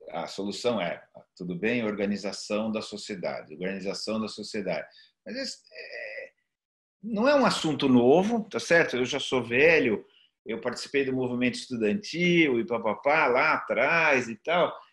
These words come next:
e esse é um assunto que já existe há muito tempo, né? E a gente não, eu não sei se a gente tá andando nisso.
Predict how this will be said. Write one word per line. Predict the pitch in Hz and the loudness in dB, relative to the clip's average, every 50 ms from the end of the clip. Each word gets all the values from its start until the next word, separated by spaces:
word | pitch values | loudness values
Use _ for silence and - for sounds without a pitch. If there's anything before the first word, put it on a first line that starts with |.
| _ _ _ | _ _ _
e | - 139 147 151 151 147 143 139 143 143 - - - _ _ _ _ _ _ _ _ _ _ _ _ _ | -4 0 2 4 4 4 4 2 0 -2 -4 -14 -18 _ _ _ _ _ _ _ _ _ _ _ _ _
esse | - - - - - | -10 -10 -8 -6 -6
é | 262 | -4
um | 254 254 233 | -2 0 0
assunto | 208 - - 185 196 190 226 220 214 | 0 0 -2 -4 -2 -2 -2 -4 -4
que | - 220 214 - - - - - - - _ _ _ _ _ _ - _ _ _ _ _ - | -2 -4 -4 -4 -6 -8 -12 -16 -20 -20 _ _ _ _ _ _ -20 _ _ _ _ _ -12
já | - 135 165 196 | -4 0 4 6
existe | 208 202 196 226 220 - 277 | 6 6 6 4 4 4 6
há | 254 | 6
muito | 226 214 185 180 - - - | 6 6 6 4 0 -4 0
tempo, | - 135 110 90 87 - - _ _ - | 4 4 4 4 0 -4 -10 _ _ -4
né? | 127 147 165 170 - - - - - - _ _ _ _ _ _ _ _ _ - | 0 0 0 0 -2 -6 -16 -20 -20 -20 _ _ _ _ _ _ _ _ _ -6
E | 127 139 160 180 | -4 0 2 2
a | 190 175 | 2 2
gente | 214 220 214 - 240 | 0 -2 -2 -2 -4
não, | 240 233 214 185 156 | -4 -4 -4 -4 -2
eu | 165 180 | 0 2
não | 190 220 220 | 2 2 2
sei | - - 233 220 | 0 0 -2 0
se | 214 208 | 0 0
a | 196 | 0
gente | 185 190 175 175 - - | 0 0 -2 -4 -2 2
tá | 170 156 | 2 2
andando | 147 139 127 123 123 120 110 101 90 90 92 | 4 2 2 4 4 4 2 2 -2 -4 -4
nisso. | 92 92 87 80 - - - - - | -6 -6 -6 -6 -8 -10 -12 -14 -16